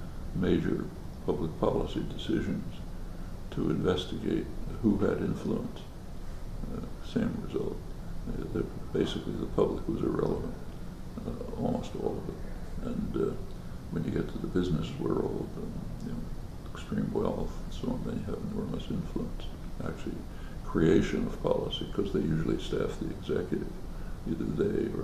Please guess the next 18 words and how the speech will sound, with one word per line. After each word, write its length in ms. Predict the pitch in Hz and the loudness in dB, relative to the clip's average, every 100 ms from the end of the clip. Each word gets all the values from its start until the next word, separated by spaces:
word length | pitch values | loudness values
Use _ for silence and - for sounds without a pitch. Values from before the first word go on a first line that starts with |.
| - | 0
their 120 | - | 0
representatives. 920 | - - - - 80 - - - - - - - - - - - - - - | 0 0 0 0 0 0 0 -4 -4 -6 -6 -8 -8 -6 -6 -6 -6 -6 -4
Somebody 280 | - - - | -2 -2 0
like, 200 | - - | 0 0
say, 160 | - - | -2 -2
Henry 260 | - 78 - - | -2 -2 -2 0
Kissinger, 420 | - - - - - - | 0 0 -4 -4 -6 -4
representative 800 | - - - 67 71 - 50 - | -2 0 -2 2 2 2 0 -2
of 340 | - - 110 - - - - - - - - - - - | -4 -6 -6 -6 -6 -8 -6 -4 -4 -4 -4 -4 -4 -4
the 60 | |
corporate 480 | - - - - - | -4 -2 -2 -2 -4
system, 360 | - - - - - - - - - - - - | -4 -2 -2 -4 -6 -8 -8 -8 -8 -8 -4 0
uh, 140 | 80 - - | 0 0 -2
but, 480 | - - - - - | -2 -2 -6 -2 -2
uh, 60 | |
state 320 | - - - - - | -2 0 0 -2 -4
corporate 380 | - - - - | -2 -2 -4 -6
system. 360 | - - - | -4 -4 -4